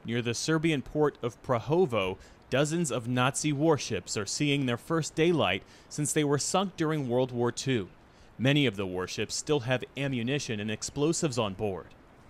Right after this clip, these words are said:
At the historic Chatsworth estate in England,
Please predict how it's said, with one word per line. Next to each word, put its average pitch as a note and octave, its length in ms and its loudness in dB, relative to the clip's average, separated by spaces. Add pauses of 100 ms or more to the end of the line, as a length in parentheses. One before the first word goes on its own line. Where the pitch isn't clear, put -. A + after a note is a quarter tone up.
(640)
At D#3+ 160 2
the E3+ 80 2
historic F#3+ 500 2
Chatsworth D3+ 600 2
estate C3 420 0
in A#2+ 140 -2
England, A#2 420 -2